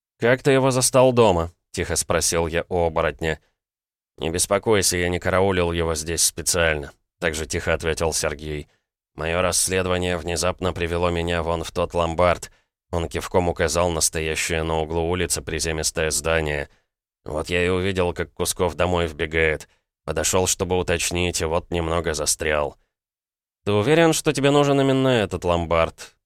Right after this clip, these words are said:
Я с сомнением посмотрел на нужный Бергеру дом. "Здесь же больше скупка краденого, как мне кажется, чем приличный ломбард. Ну хотя... Ты прав, что-то я сегодня плохо соображаю. Тебе помочь?" "Справлюсь", Бергер усмехнулся.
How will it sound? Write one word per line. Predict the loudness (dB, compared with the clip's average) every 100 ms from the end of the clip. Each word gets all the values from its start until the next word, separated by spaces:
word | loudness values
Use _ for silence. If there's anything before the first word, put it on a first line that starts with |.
| _
Я | -6 -2 2
с |
сомнением | 2 2 2 2 2 0
посмотрел | 0 0 0 2 2 4
на | 2
нужный | 2 0 0 -4
Бергеру | -2 -2 0 0 0
дом. | 0 0 -2 _ _ _ _ _
"Здесь | -14 -6 -2 0
же | 0
больше | 2 2 2
скупка | -2 -2 -2 -2
краденого, | 0 4 4 4 2 2 0
как | -2 0
мне | 0 2
кажется, | 0 0 -2 -2
чем | -2 -2 0
приличный | -2 0 0 -2 0 2
ломбард. | 2 2 0 0 -2 -16 _ _ _ _
Ну | -2 0
хотя... | 0 0 2 4 2 0 -10 _ _ _ _
Ты | -8
прав, | 0 4 4
что-то | 2 -4 -2 0
я |
сегодня | 0 0 0 0 -2
плохо | 0 0 2 0
соображаю. | 0 2 2 0 0 0 0 -2 -6 -8
Тебе | -4 2
помочь?" | 2 4 2 0 -10 _ _ _ _
"Справлюсь", | -8 -2 2 2 2 -2 -8 -8 _ _
Бергер | -4 -2 0 -2
усмехнулся. | 0 -2 -2 -2 0 -2 -4